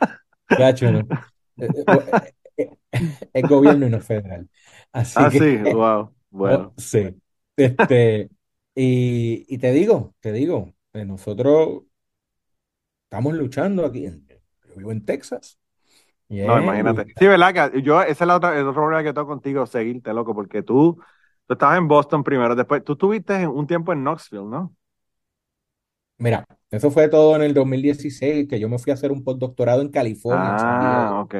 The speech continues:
Speaker 2: Sí, sí, sí. Porque yo sé que tú te
Speaker 1: Y
Speaker 2: mudaste varias veces y era como que yo veía tus posts y decía, "Where in the world is Mario Muñoz?" <laughs>
Speaker 1: No, no, no, no. Mi base es, mi base fue Boston hasta el año pasado. Yo estuve dieciséis años en Boston.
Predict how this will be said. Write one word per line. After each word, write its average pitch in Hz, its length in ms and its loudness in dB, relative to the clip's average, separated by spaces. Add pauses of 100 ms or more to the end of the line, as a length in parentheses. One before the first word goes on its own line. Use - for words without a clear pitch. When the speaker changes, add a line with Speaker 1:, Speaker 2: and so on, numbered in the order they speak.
(160)
Speaker 2:
Sí, - 180 -10
sí, 98 140 -12
sí. 110 100 -14
Porque 117 220 2
yo 104 40 2
sé 135 100 2
que 180 100 4
tú 170 80 2
te - 80 4
Speaker 1:
Y - 0 -
Speaker 2:
mudaste 156 240 6
varias 175 240 6
veces 196 260 4
y 160 40 6
era 156 140 4
como 170 220 2
que 131 220 -4 (240)
yo 131 100 -2
veía 151 140 2
tus 180 140 -2
posts 196 260 -2
y - 20 0
decía, 143 300 -2
"Where 135 380 -4
in 170 120 -6
the 156 60 -4
world 143 420 -4
is 117 180 -10
Mario 123 360 -4
Muñoz?" 120 580 -10 (320)
<laughs> - 400 -6
Speaker 1:
No, 131 200 0 (640)
no, 151 160 6
no, 202 120 6
no. 190 240 2 (480)
Mi 143 260 -2
base 151 460 2
es, - 340 -12
mi 123 160 -8
base 117 320 0
fue 208 580 0 (240)
Boston 151 500 0
hasta 143 340 -2
el 110 80 -2
año 165 240 -4
pasado. 160 260 0
Yo 123 80 -2
estuve 143 200 -4
dieciséis 139 460 -6
años 139 220 -8
en 123 60 -8
Boston. 98 320 -12